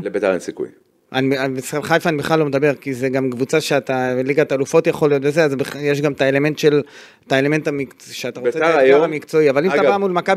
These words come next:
Speaker 2: תל אביב
Speaker 1: באין, באין את ה-, אה,
Speaker 2: אבל זה
Speaker 1: כל
Speaker 2: בגלל
Speaker 1: השטיקים
Speaker 2: הבע-
Speaker 1: של שנות השמונים והתשעים,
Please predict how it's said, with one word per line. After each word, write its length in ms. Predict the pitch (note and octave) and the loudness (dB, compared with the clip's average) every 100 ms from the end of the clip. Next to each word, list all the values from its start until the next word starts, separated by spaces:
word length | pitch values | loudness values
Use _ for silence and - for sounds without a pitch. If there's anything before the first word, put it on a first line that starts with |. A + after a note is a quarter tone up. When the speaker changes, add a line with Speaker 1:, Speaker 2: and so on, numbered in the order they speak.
| D3+ | 4
Speaker 2:
תל 40 | E3+ | 6
אביב 240 | F#3+ A3 | 6 6
Speaker 1:
באין, 120 | G3+ - - A#2 | 2 -10 -4 0
באין 400 | A2+ C#3 E3+ C#3+ | 2 4 2 2
את 140 | - | 0
ה-, 1040 | A2 G#2 G2 F#2 F2+ E2+ E2 D#2+ D#2 D2+ D2 - - | 0 0 0 0 0 -2 -2 -2 -4 -4 -6 -10 -8
אה, 40 | C#2+ C#2 C#2 C2+ - - - - _ _ _ - | -6 -4 -4 -6 -8 -14 -20 -20 _ _ _ -6
Speaker 2:
אבל 260 | C#3+ C#3+ | -2 -2
זה 100 | C3 | 0
Speaker 1:
כל 100 | D3 | 2
Speaker 2:
בגלל 200 | D#3+ E3 | 4 4
Speaker 1:
השטיקים 160 | E3+ F3 | 4 2
Speaker 2:
הבע- 60 | E3 | 2
Speaker 1:
של 120 | D#3+ | -2
שנות 200 | C#3+ D#3 | 0 0
השמונים 340 | D3 B2+ C#3+ | 0 -2 0
והתשעים, 600 | C3+ A2+ - E3 F#3+ E3+ | 0 -2 -4 -4 -4 -6